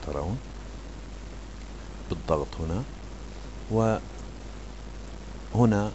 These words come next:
بعض البرامج المهمة للسوني فيغاس ترونها، نت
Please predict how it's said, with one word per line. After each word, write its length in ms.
بعض 180
البرامج 520
المهمة 460
للسوني 380
فيغاس 440
ترونها، 500
نت 80